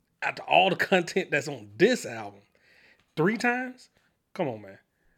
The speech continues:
So, get out of that fake perspective that you in, that he mentioned so much within this damn album, that you think you know somebody because you've seen him on a, on a T V screen.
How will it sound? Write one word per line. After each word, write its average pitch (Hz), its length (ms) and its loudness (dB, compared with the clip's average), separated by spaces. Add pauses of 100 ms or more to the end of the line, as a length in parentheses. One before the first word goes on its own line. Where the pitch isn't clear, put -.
(120)
So, - 320 -18 (520)
get 151 160 -2
out 180 120 2
of 180 80 2
that 175 220 -4
fake 190 260 -2
perspective 180 580 -6
that 139 180 -8
you 123 140 -10
in, 131 200 -8
that 110 100 -16
he 135 120 -14
mentioned 131 460 -4
so 139 160 -4
much 139 300 -8
within 139 280 -6
this 131 160 -6
damn 123 300 -2
album, 135 480 -4 (960)
that - 180 -8
you 160 80 -4
think 156 300 -6
you 160 80 -6
know 139 320 -2
somebody 120 680 -6 (340)
because 135 360 -2
you've 156 160 -8
seen 147 280 -4
him 135 120 -4
on 127 160 -6
a, - 600 -14
on 120 120 -4
a 107 40 -12
T 262 280 -8
V 139 180 -8
screen. 117 400 -12